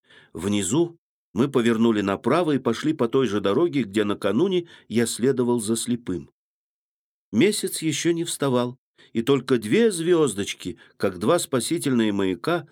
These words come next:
сверкали на тёмно-синем своде. Тяжёлые волны, мерно и ровно катились одна за другой, едва приподымая одинокую лодку, причаленную к берегу.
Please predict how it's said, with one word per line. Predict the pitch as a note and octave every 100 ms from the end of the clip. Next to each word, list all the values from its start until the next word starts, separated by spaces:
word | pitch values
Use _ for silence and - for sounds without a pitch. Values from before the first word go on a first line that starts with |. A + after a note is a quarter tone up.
| - _
сверкали | - G#2+ G2+ - D#3 D3
на | B2 A#2
тёмно-синем | A#2+ A#2+ A2+ A2+ A2 G#2+ G2+
своде. | - E2+ F2 F2 D#2 - _ _ _ _ _ _ _ _
Тяжёлые | F#2 F2+ G#2+ A2
волны, | G#2 A#2+ C3 C3+ C3+ B2+ - _ _
мерно | G2 A2 C3+ C3 C3
и |
ровно | B2 A2 B2+ B2+ B2+
катились | A#2+ A#2 A#2 A#2+ C3 A#2
одна | A2 G#2 A#2
за | G#2 G#2
другой, | G2+ F#2+ B2+ C#3 C3+ - - - -
едва | A2+ F2 G#2+ D#3
приподымая | - C#3+ C#3 B2+ B2+ A2+ C3 C3
одинокую | - A#2 G#2 G2+ A2+ A2+ G#2+
лодку, | G2+ G2+ G#2 - F#2+
причаленную | E2+ F#2 - F2+ F2+ F2 E2+ E2+
к | D#2+
берегу. | F2 E2 D2 D2